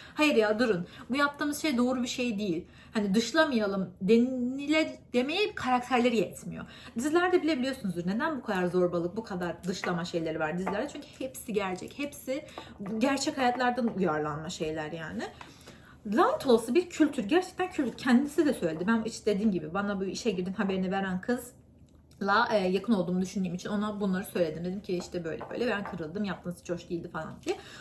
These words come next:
O da dedi ki işte neden böyle yaptığımı anlayacaksın, ıı, falan filan. Böyle saçma sapan bir sürü bahaneler uydurdu ve öyle bahaneler uydurdu ki ben kahkahalar attım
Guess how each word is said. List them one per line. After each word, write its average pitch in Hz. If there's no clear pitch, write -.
O 277
da 277
dedi 294
ki 339
işte 302
neden 277
böyle 254
yaptığımı 240
anlayacaksın, 220
ıı, 226
falan 220
filan. 190
Böyle 214
saçma 208
sapan 180
bir -
sürü 180
bahaneler 156
uydurdu 240
ve 220
öyle 226
bahaneler 196
uydurdu 247
ki 233
ben 202
kahkahalar 185
attım 165